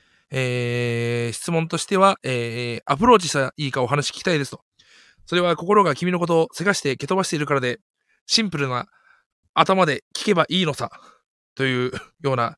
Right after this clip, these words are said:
開始しか私にはできません。そんなことが言いたくて、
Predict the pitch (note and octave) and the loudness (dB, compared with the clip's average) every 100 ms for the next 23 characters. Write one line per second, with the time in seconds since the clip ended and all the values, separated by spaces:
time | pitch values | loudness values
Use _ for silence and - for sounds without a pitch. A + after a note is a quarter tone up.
0 | _ - C#3 C3+ - A#2+ A#2 D#3+ D3 A2 | _ -4 -2 -2 -2 -4 -4 -4 -4 -6
1 | A2+ C3 D3+ - _ - _ _ _ _ | -8 -4 -4 -4 _ -20 _ _ _ _
2 | _ _ _ _ - C3 C#3 C#3 F3+ F3 | _ _ _ _ -10 -4 -2 0 2 2
3 | D3+ D#3+ D#3+ D3+ C#3 | 2 -2 0 0 0